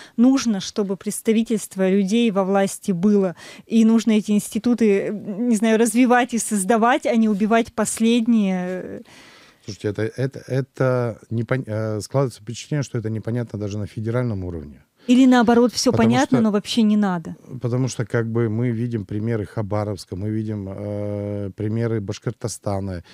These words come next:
Speaker 2: и таких примеров достаточно много, да, там, и несмотря на то, что, а, темы, э, федеральные сми там, э, задавливают протестные,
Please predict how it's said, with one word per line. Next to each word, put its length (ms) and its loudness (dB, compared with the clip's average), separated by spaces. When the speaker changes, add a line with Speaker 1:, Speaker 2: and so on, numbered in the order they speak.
Speaker 2:
и 80 -8
таких 240 -6
примеров 400 -2
достаточно 500 -8
много, 320 -2
да, 160 -8
там, 180 -8
и 80 -6
несмотря 400 -6
на 100 -4
то, 100 -4
что, 300 -4
а, 340 -4
темы, 640 -2
э, 440 -8
федеральные 540 -2
сми 260 -6
там, 240 -8
э, 520 -6
задавливают 840 -4
протестные, 680 -8